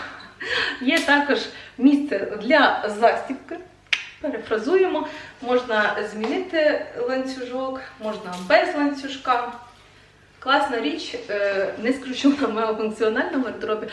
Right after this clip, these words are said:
але коли йдеш на вихід, я думаю, дівчата, ви точно знаєте, про що я говорю. Ось буває така якась сукня чи якийсь костюм класичний, і ти вже свою повсякденну, повсякденну сумку ти не візьмеш,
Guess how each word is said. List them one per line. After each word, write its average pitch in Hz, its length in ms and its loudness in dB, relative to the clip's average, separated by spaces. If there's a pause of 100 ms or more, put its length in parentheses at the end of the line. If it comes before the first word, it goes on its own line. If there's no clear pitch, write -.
(220)
але 233 200 4
коли 254 220 0
йдеш 262 320 2
на 208 100 -4
вихід, - 260 0
я - 100 -4
думаю, 214 280 -4
дівчата, 226 400 -2 (560)
ви 285 120 2
точно 349 720 2
знаєте, 269 340 2
про 233 140 -4
що 269 100 -2
я 254 60 0
говорю. 285 280 0
Ось - 80 -2
буває 262 280 -2
така 233 240 -2
якась 220 500 -8
сукня 247 460 -6
чи 196 120 -12
якийсь 240 240 -10
костюм 247 400 -2
класичний, 220 560 -4 (260)
і 190 60 -6
ти 254 120 -2
вже 214 220 2
свою 202 240 -4
повсякденну, 214 480 -4 (120)
повсякденну 214 600 0
сумку 214 360 -6
ти 220 200 -2
не 226 120 -2
візьмеш, 226 340 -4